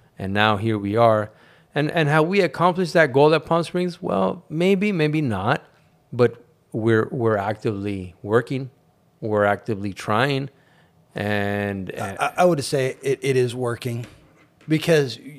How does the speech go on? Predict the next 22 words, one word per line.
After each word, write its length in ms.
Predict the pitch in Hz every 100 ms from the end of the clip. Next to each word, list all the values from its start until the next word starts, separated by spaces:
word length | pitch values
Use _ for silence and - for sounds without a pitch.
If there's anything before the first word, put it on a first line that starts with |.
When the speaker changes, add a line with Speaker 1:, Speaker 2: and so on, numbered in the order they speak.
| 131
Speaker 2:
I 40 | 147
mean, 320 | 147 143 131
we're, 140 | 139 -
you're 160 | 151
gonna 140 | 180 185
have 140 | 156
new 140 | 139 127
prospects 680 | - 120 113 - 107 -
all 140 | 107 98
the 120 | 90
time. 300 | - - - _ _ _ _ _ _ _ _ _ _ _ -
And 280 | 131 123 120
Speaker 1:
All 140 | 101
Speaker 2:
those 180 | 107 151
Speaker 1:
the 80 | 160
Speaker 2:
new 100 | 156
Speaker 1:
time. 80 |
Speaker 2:
prospects, 600 | 107 147 139 - 135 - -
they're, 180 | 135
they're 180 | 123 139
gonna 200 | 143 139
have 580 | 127 135 131 127 113 -